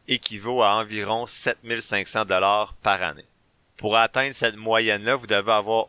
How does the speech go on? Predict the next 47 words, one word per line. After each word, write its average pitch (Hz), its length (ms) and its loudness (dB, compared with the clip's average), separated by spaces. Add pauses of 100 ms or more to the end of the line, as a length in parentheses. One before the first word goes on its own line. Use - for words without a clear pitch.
au 139 180 2
moins 131 300 -2
quarante 113 520 0
ans 120 100 0
de 110 80 -6
résidence 107 560 -4
au 101 60 -6
Canada. 98 500 -2
Sinon, 117 560 -2
la 95 180 2
valeur 104 380 2
que 101 100 -4
vous 92 120 -4
allez 95 120 4
recevoir, 98 420 -2
si - 80 -8
ça 87 100 -4
fait - 120 -8
au 98 60 -2
moins 95 180 -4
dix 92 260 -8
ans 110 100 2
que 107 80 -10
vous 95 100 -4
êtes - 160 -4
là, 113 180 0 (420)
va 104 140 2
être - 100 -4
proportionnelle 113 680 -2
au 95 120 -4
nombre 110 340 -2
d'années 101 400 -2 (380)
que 117 100 -2
vous 98 160 -2
avez 95 220 0
été, 104 380 -4
en 95 100 -2
fait, 110 140 -6
que 104 100 -10
vous 87 180 -6
avez, 90 400 -6 (160)
vous 95 160 -8
avez 107 360 0 (200)
<laughs> - 180 -20
habité 113 640 -4 (260)
au 110 140 -4
Canada. 95 400 -4